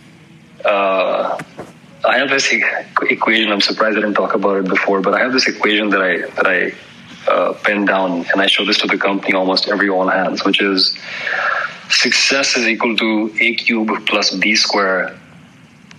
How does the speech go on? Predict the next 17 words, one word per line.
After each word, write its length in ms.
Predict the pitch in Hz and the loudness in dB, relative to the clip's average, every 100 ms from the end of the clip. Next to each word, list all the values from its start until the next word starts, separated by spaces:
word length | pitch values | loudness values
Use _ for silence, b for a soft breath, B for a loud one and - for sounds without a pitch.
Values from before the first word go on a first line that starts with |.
| - - | -10 -2
uh, 240 | 107 95 - | 0 0 -2
plus 180 | 107 101 | -2 0
C 640 | - - 113 101 82 98 - - - | 0 0 0 0 -2 -6 -10 -20 -4
in 180 | 110 104 | 0 0
brackets 680 | 95 107 - 104 - - - | 0 0 0 0 0 -2 -2
multiplied 540 | 101 95 90 101 95 92 | 0 0 0 0 0 0
by 160 | 92 | -2
D. 320 | 87 92 82 - - - - - - - - - - - - - - - - - - | 0 -2 -4 -12 -20 -20 -20 -20 -20 -20 -20 -20 -20 -20 -20 -20 -20 -20 -20 -8 -2
And, 600 | - 95 98 101 98 - - - - - - - - - | 0 2 0 0 0 -2 -8 -20 -20 -20 -20 -20 -20 -4
you 100 | 113 | 0
know, 380 | 101 95 95 - - 110 | 0 0 -2 -6 -4 0
um, 600 | 98 95 95 95 - - - | 2 0 0 -2 -4 -8 -2
when 120 | 110 | 0
I 40 | 107 | 2
ask 340 | 107 107 - | 2 0 0
people 260 | 107 98 101 | -2 0 0
what 360 | 98 104 - | 2 0 -6